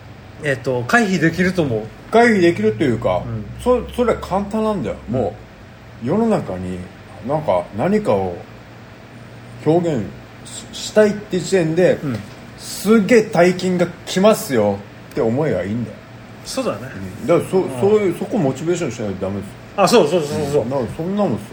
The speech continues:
Speaker 1: 来な-、来ないから。来なくてもいい。
Speaker 2: 来ないよ。だから、
Speaker 1: うん。
Speaker 2: あの、でもな、世の中にこう、こう、な-、何でもいいですよ。TikTokでもいいしさ、YouTubeでも、まあ、インスタでもいいけど、
Speaker 1: うん。
Speaker 2: な、俺はこれを発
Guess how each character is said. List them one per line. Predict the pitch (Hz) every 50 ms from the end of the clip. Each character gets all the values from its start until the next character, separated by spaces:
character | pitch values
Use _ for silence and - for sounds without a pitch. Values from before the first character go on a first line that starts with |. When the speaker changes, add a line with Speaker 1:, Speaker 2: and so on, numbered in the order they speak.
| 90 90 -
Speaker 1:
来 | - 247 269
な-、 | 294 294 285 - - - - -
来 | - - 285 302
な | 330 349 359
い | 359
か | 254 233 180
ら。 | 127 104 - - - - - - - - - - - -
来 | 113 120 135
な | 151 156 151
く | -
て | - -
も | 220 220 220 220
い | 214
い。 |
Speaker 2:
来 | -
な | 110
い | 107
よ。 | 110 - 107
だ | 123 131
か | -
ら、 | - 139
Speaker 1:
う |
ん。 | 139 117 110 - - - - - - - - - -
Speaker 2:
あ | 107 113 113 107
の、 | 107 110
で | 190
も | 220 208 127 104
な、 | 98 95 92 90 90 101
世 | 113 131
の | 151 165 175
中 | 170 156 - 110
に | 95 90 90 87 - - -
こ | - 92 90 92 - - - - - - - - - - - - -
う、 | -
こ | 98 90 - - - - - - - - 101
う、 | 101
な-、 | 95 95
何 | 101 104 110 120
で | 143
も | 170 202 208
い |
い |
で | - -
す | - - 123
よ。 | 117 117 - -
TikTok | - - 165 156 - - 104
で | 98
も | 95 101
い | 110
い | 113
し | - -
さ、 | - - - - - - - - - - - - - - - - 104
YouTube | 98 110 117 117 120 123 139 147 131 123 113
で | 95
も、 | 92 90 90 87 90 87 92
ま | 104 107 104
あ、 | 95 95 90 -
イ | 104
ン | 107
ス | 104 -
タ | 131 135
で | 143
も | 123 110 107
い | 110
い | 104
け | - -
ど、 | - 127
Speaker 1:
う | 135
ん。 | 127 123 117 104 95 92 - - - - - - 101 95 95 101
Speaker 2:
な、 | 113 113 107 104
俺 | 98 101 107 127 135
は | 139 143
こ | 139 - - 147 147
れ | 170
を | 175 160 151
発 | 151 - - -